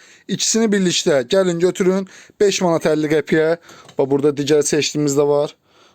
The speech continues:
Onu da sizə göstərmək istəyirəm. Bax, dörd manata olan bütün çeşidlər. Ölçüsü ən böyüklərdəndir bu. Bax, balı qabı kimi istifadə edə bilərsiniz. Salat qabı kimi.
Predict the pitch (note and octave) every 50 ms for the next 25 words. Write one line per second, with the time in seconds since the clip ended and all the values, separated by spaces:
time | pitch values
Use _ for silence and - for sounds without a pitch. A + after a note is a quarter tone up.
0 | _ _ - B2+ C3 C#3+ C#3+ C#3 - - - C#3+ C#3+ D3 C#3+ - D#3 C#3 - D3
1 | C#3 C3 - - C#3+ C#3 C#3+ D3 C#3+ - E3 D#3+ D#3 - D#3 C#3 C3 B2+ - C#3+
2 | C3 B2+ C3 C#3+ D3+ D#3 - - - - _ _ _ _ F3 E3+ - - F#3+ F#3
3 | - G3 - - - - _ - A#2+ G#2+ - - _ _ _ _ _ _ _ _
4 | _ _ _ _ _ - C#3+ D3 C#3 C3 - - - F#3+ - D#3+ D3+ C#3+ C#3 C3+
5 | C3 B2+ B2 A#2+ A#2+ A#2+ A2+ A2 A#2+ A#2 A2+ G#2+ G#2 A2 A2 B2 C3+ - _ _
6 | _ _ _ _ _ _ _ _ _ _ _ _ _ _ _ _ _ _ _ -
7 | - _ - C#3+ D3 D#3 D3 - - C#3+ - - - - - _ - D#3+ D#3+ D#3+
8 | D#3+ D#3+ D3+ E3 D#3+ D#3 E3 - - D#3 C#3+ C3+ - - - - B2 A2+ A#2 A2+
9 | A2 A2 A2 G#2+ G2+ G#2+ G#2 F#2+ - - F#2+ - - - D3 C#3 B2+ A#2+ - -
10 | - A#2+ A#2 A2+ A2 - - A2+ G#2+ G#2 G2+